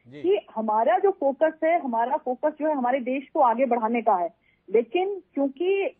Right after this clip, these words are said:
Speaker 2: इस तरह से जो चाइना की हरकतें हैं, तो उसमें हमें अपने सैन्य बल को भी बराबर तरीके से आगे बढ़ाना है, उसको भी, अ, जो है हमें पुरजोर तरीके से जो है, अ, उनका मनोबल बढ़ाना है, इसलिए हमें उसके अंदर भी focus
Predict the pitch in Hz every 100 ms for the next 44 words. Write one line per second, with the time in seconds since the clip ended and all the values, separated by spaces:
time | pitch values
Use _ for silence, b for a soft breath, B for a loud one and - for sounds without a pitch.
0 | - 247 - 294 330 339 349 349 277 254
1 | 311 339 294 233 285 277 320 285 339 330
2 | 285 - 339 262 311 285 285 311 247 247
3 | 247 233 240 311 370 254 233 226 294 262
4 | 226 277 - 220 190 196 240 233 214 220
5 | 262 294 247 - 277 285 320 B B -
6 | 247 262 285 262 247 262 240 208 269 320
7 | 240 240 311 311 269 254 240 262 - _
8 | _ 247 240 247 269 277 262 254 285 233
9 | 220 240 330 - 247 - 370 359 302 339
10 | 285 - 302 262 277 330 269 254 285